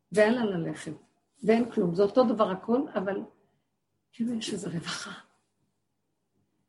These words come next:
ורק תחי באמת, קצת יש עוד מהלכים של... מאחר ואנחנו בתוך העולם,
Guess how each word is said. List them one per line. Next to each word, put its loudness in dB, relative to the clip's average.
ורק 0
תחי -4
באמת, -2
קצת 0
יש 2
עוד -4
מהלכים -2
של... -4
מאחר -4
ואנחנו -4
בתוך 2
העולם, -4